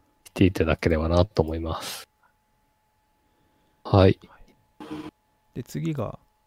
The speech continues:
Speaker 2: あの、
Speaker 1: はい。
Speaker 2: 去年やってた夜のエヌティー金沢のオンライン版というのが、
Speaker 1: はい。はい。まずは、はい。あの、え-、まあ、まずはエヌティー金沢の、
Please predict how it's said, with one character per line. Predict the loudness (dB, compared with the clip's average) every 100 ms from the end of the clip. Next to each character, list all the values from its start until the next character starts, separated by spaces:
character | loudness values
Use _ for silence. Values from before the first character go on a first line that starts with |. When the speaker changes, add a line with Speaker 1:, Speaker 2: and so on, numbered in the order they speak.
| _
Speaker 2:
あ | -12 -8
の、 | -8 -10 _ _
Speaker 1:
は | 6 8
い。 | 8 6
Speaker 2:
去 | 2
年 | 4 0 -6 -14 _ -10
や | -4 -4
っ |
て | -4 -6
た | -6 -10 -16 _ _ _
夜 | -2 2
の | 2 0
エ | 0
ヌ | -2
テ | -2
ィ | -6
ー |
金 | -4 -4 -2
沢 | -4 -6 -10 -12 -6
の | -4 -6 _
オ | -4
ン | 0
ラ | 0 0
イ |
ン | 0
版 | 0 -2 -4
と | -4
い | -4
う |
の | 2
が、 | 2
Speaker 1:
は |
い。 | 2 0 _ _ -20 _ -8
は | 4 6
い。 | 6 6
ま | 8 10
ず | 10
は、 | 8
は | 8 6
い。 | 6
あ | 4
の、 | 6 4
え-、 | 4 -6 -8 4
ま | 6
あ、 |
ま | 8 8
ず |
は | 10
エ | 10
ヌ | 8
テ | 8
ィ |
ー | 6
金 | 6 4
沢 | 4 2
の、 | 0